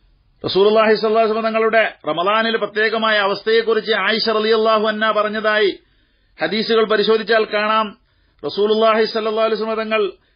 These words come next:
ഇദാ ദഖല റമളാൻ, റസൂലുള്ള റമളാനിലേക്ക് അങ്ങോട്ട് പ്രവേശിച്ചാൽ തഗയ്യറ ലൗനുഹു, നബിയുടെ നിറമൊക്കെ അങ്ങോട്ട് മാറും. വ കസുറത്ത് സ്വലാത്തുഹു, നബിയുടെ നിസ്കാരങ്ങളൊക്കെ അതുവരെ ഉണ്ടായതിനേക്കാളും കൂടുതൽ സുന്നത്ത് നിസ്കാരങ്ങളൊക്കെ നബി വർദ്ധിപ്പിക്കും.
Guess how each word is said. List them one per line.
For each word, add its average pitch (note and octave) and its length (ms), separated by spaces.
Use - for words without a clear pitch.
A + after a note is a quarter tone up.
ഇദാ G3+ 340
ദഖല G#3+ 440
റമളാൻ, G#3 600
റസൂലുള്ള G#3 500
റമളാനിലേക്ക് A#3 760
അങ്ങോട്ട് A3+ 280
പ്രവേശിച്ചാൽ G#3+ 840
തഗയ്യറ A3 500
ലൗനുഹു, A3+ 560
നബിയുടെ G#3 500
നിറമൊക്കെ F3 600
അങ്ങോട്ട് G#3 340
മാറും. F#3+ 420
വ D3+ 80
കസുറത്ത് G3 560
സ്വലാത്തുഹു, G#3 1160
നബിയുടെ F3+ 360
നിസ്കാരങ്ങളൊക്കെ G#3+ 840
അതുവരെ G#3+ 380
ഉണ്ടായതിനേക്കാളും G#3+ 1000
കൂടുതൽ G#3 540
സുന്നത്ത് G3 300
നിസ്കാരങ്ങളൊക്കെ G#3+ 680
നബി G3+ 180
വർദ്ധിപ്പിക്കും. G3+ 760